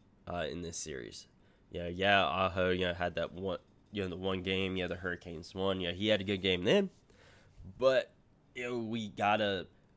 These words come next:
be able to be that clutch player more than just one game a series. Um, yeah, I think that's, this series kinda showed,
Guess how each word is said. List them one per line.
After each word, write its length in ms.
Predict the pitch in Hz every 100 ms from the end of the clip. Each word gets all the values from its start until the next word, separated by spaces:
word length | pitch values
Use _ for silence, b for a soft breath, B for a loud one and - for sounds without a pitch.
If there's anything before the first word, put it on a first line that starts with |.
| 98
be 240 | 104 117
able 360 | 95 107 107 101
to 240 | - 104
be 500 | 92 80 92 101 101
that 320 | 90 87 85 - _
clutch 640 | - - 92 92 - - -
player 560 | - 92 95 90 90 - -
more 380 | 95 92 110 107
than 160 | 95
just 440 | 87 82 - - - _ _ _
one 420 | - 90 92 92 92
game 320 | 98 98 82
a 60 |
series. 720 | 82 - 90 95 65 92 - - -
Um, 540 | 90 90 92 87 82 - b b b _ _ _
yeah, 240 | 92 92 92
I 100 | -
think 260 | 92 95 92
that's, 600 | 85 90 - - - - _ _ _ _ _ _ _ - -
this 200 | 110 107
series 420 | - 113 113 104
kinda 320 | - 104 104 101
showed, 680 | - 110 107 107 101 95